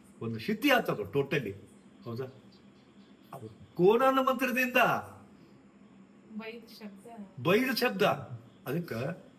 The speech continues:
Speaker 1: ಮಂತ್ರ ಬೇಕಾದ್ದಾಗ್ಬೋದಂತ. ಇದೊಂದು ಕೇಳಿರ್ಬೇಕು ನೀವು. ಏನು? ವಾಲ್ಮೀಕಿ ಪೂರ್ವದ ಇದ್ರೊಳಗ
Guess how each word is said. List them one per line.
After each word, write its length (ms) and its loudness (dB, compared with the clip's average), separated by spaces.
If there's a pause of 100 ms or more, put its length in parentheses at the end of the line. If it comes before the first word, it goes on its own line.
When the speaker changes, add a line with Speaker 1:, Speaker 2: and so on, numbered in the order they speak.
(520)
Speaker 1:
ಮಂತ್ರ 280 0 (100)
ಬೇಕಾದ್ದಾಗ್ಬೋದಂತ. 1080 -2 (1300)
ಇದೊಂದು 300 2
ಕೇಳಿರ್ಬೇಕು 480 4
ನೀವು. 220 -8 (600)
ಏನು? 380 -2 (1400)
ವಾಲ್ಮೀಕಿ 920 -2 (540)
ಪೂರ್ವದ 280 -2
ಇದ್ರೊಳಗ 500 -4